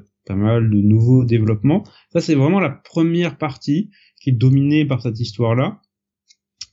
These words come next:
Mais en fait, ce qui va être le cœur de ce second tome, l'élément essentiel, l'histoire vraiment, sans doute l'une des plus importantes dans la, dans la série The Goon, en fait,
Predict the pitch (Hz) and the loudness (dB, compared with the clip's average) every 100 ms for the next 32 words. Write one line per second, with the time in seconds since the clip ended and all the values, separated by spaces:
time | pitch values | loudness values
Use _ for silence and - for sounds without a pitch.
0 | 127 127 175 180 - 208 208 - 139 143 | 2 4 4 0 -2 -4 -4 -10 -6 -4
1 | 147 131 _ _ - - 143 143 - 117 | -4 -6 _ _ -14 -6 -4 -4 -4 -4
2 | 117 - 202 165 - _ _ - 113 104 | -4 -2 -2 -2 -10 _ _ -14 -12 -12
3 | - 110 104 123 175 208 - - - - | -8 -2 -2 0 -2 -6 -14 -20 -20 -20
4 | _ _ _ _ - - - - _ - | _ _ _ _ -6 -6 -10 -18 _ -12
5 | 113 143 185 185 180 180 165 135 139 131 | -4 0 2 0 -2 -4 -6 -6 -8 -4
6 | - 147 202 - 120 139 151 - 170 185 | -4 -4 -8 -10 -8 -6 -6 -6 -2 0
7 | 190 190 175 131 113 127 135 156 165 143 | 0 0 -2 -4 -2 0 0 -2 -2 -4
8 | 120 - - 202 214 151 127 110 123 123 | -8 -10 -2 -2 0 0 0 0 0 0
9 | 127 - 170 - 123 117 104 107 110 110 | -2 -4 -4 -4 -2 2 0 0 -2 0
10 | 104 127 139 123 107 165 208 104 131 - | 0 0 4 4 4 2 0 -2 -4 -6